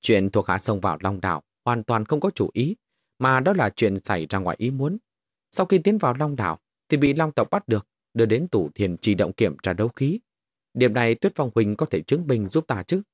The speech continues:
Sau khi Long tộc biết được ta đã từng tu luyện thiên ma đấu khí, thế thì nhất định cho rằng là ta chính là cường giả trong lời tiên đoán kia, liền có ý đồ cho ta luyện lòng chỉ cấm chú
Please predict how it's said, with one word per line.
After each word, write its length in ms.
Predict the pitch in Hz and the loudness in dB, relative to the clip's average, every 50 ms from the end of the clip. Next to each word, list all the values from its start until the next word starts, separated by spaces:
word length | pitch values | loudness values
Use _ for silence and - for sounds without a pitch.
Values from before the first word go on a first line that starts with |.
| _ _ _ _ _ _ _ _ _ _ _ _ _ _ _ _ _ _ _ | _ _ _ _ _ _ _ _ _ _ _ _ _ _ _ _ _ _ _
Sau 200 | - - 113 104 | -4 -2 -2 2
khi 140 | - 110 | 2 2
Long 180 | 92 95 95 92 | 2 2 -2 -2
tộc 220 | - 95 87 - | -2 -2 -2 2
biết 180 | 120 143 151 123 | 2 0 2 2
được 240 | 104 107 90 - _ _ _ | 0 0 0 -2 _ _ _
ta 80 | 104 | -2
đã 100 | 101 98 | 0 0
từng 280 | - - - 101 90 80 - | -2 0 -2 -2 -2 -2 0
tu 180 | - 107 92 - - | 0 0 0 2 2
luyện 180 | 107 95 - - | 0 0 0 -2
thiên 160 | - 117 101 90 | -2 -2 -2 -2
ma 140 | 90 87 | -4 -4
đấu 140 | 80 104 117 | -4 -4 -4
khí, 320 | 135 - - 139 160 208 240 _ _ _ _ _ _ _ _ - | -4 0 0 0 0 0 -2 _ _ _ _ _ _ _ _ 0
thế 100 | 202 214 214 | 0 2 4
thì 280 | - 139 127 123 123 123 _ _ _ | 4 6 6 6 4 2 _ _ _
nhất 120 | - 190 185 | -2 0 2
định 240 | 160 120 104 104 98 - | 2 2 2 0 -2 -2
cho 260 | - 123 107 104 101 95 | -2 -2 0 0 -2 -2
rằng 240 | - 101 92 87 85 - _ _ _ _ _ | -2 -2 -2 -4 -4 -10 _ _ _ _ _
là 140 | 104 107 104 | -2 -2 0
ta 160 | - 135 127 | 0 -2 -2
chính 200 | - - 185 233 | 0 0 0 2
là 100 | 196 120 | 0 0
cường 280 | - - 123 107 92 | 0 0 0 0 0
giả 260 | - - 104 85 78 - | -2 -2 -2 -2 -4 -4
trong 120 | - 104 90 - | -6 -6 -4 -4
lời 80 | 87 | -4
tiên 180 | - - 101 95 | -2 -2 -2 -2
đoán 180 | 87 123 170 180 - | -2 -4 -6 -6 -2
kia, 160 | - 143 135 - _ _ _ _ _ _ _ _ | -2 -2 -2 -2 _ _ _ _ _ _ _ _
liền 220 | 117 131 135 127 | 2 2 2 2
có 100 | 120 156 | 2 2
ý 120 | 156 214 226 | 2 2 2
đồ 220 | 180 156 127 117 | 2 2 2 2
cho 160 | 113 - 143 | 0 -2 -4
ta 160 | 139 - 139 120 98 | -2 -2 -4 0 0
luyện 260 | 104 98 67 - 87 92 | 0 0 0 -2 -6 -4
lòng 200 | 101 95 90 82 - | -4 -4 -4 -4 -4
chỉ 140 | - 95 | -4 -4
cấm 180 | 90 - 117 131 | -2 -2 -4 -4
chú 300 | - - 127 131 160 | -2 -2 0 0 0